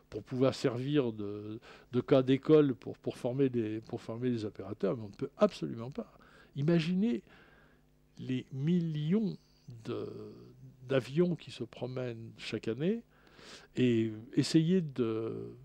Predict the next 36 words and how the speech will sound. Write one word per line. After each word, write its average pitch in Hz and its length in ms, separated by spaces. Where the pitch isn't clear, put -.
puisque - 220
maintenant 117 340
tout - 140
le 117 60
monde 127 140
est 104 120
un 110 60
petit 113 160
peu 120 100
au 120 80
courant 123 340
de 117 100
l'informatique, 107 680
essayez 165 320
de 143 80
voir 170 300
le, 123 180
le 127 160
poids 170 460
informatique, 135 800
euh, 120 160
disons 143 360
simplement 143 500
d'un 135 160
conflit 160 560
ou 147 140
d'une 127 200
apparition 135 680
de, 107 440
d'engins 127 380
inconnus, 135 480
euh, 120 280
qui 127 160
va 123 120
durer, 123 300
euh, 120 460